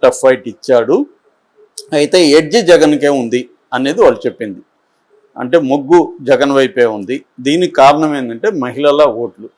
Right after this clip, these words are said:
వాళ్ళ శీర్షిక అది కదా, టై-, వాళ్ళ కవర్ స్టోరీనే మహిళా ఓటు ఎందుకు కౌంట్ అనేది.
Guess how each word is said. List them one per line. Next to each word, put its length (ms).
వాళ్ళ 340
శీర్షిక 540
అది 240
కదా, 260
టై-, 420
వాళ్ళ 220
కవర్ 320
స్టోరీనే 640
మహిళా 440
ఓటు 360
ఎందుకు 600
కౌంట్ 300
అనేది. 360